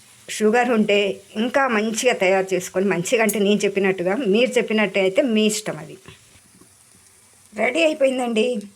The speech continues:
మనము <clears throat> మిరప్పొడి వేసిన తర్వాత కాకరకాయలు వేసి బాగా వేయించుకున్నాం కదా. ఆ తర్వాత ఒక రెండు మూడు నిమిషాలు కవరు పెట్టాలండి. కవర్ అంటే మూత పెట్టి మగ్గేటట్టుగా చూసుకోవాలి. అప్పుడు ఉప్పు, కారము,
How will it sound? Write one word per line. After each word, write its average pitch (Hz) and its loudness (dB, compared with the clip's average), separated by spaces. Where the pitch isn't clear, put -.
మనము 196 2
<clears throat> 240 0
మిరప్పొడి 202 4
వేసిన 185 2
తర్వాత 165 -2
కాకరకాయలు 190 -4
వేసి 175 -6
బాగా 175 0
వేయించుకున్నాం 190 -2
కదా. 269 2
ఆ 196 0
తర్వాత 208 -2
ఒక 202 -2
రెండు 240 -2
మూడు 240 -2
నిమిషాలు 202 -2
కవరు 208 0
పెట్టాలండి. 180 -4
కవర్ 185 -2
అంటే 175 -4
మూత 208 -2
పెట్టి 180 -4
మగ్గేటట్టుగా 214 0
చూసుకోవాలి. 170 -8
అప్పుడు 254 -4
ఉప్పు, 220 -4
కారము, 220 -2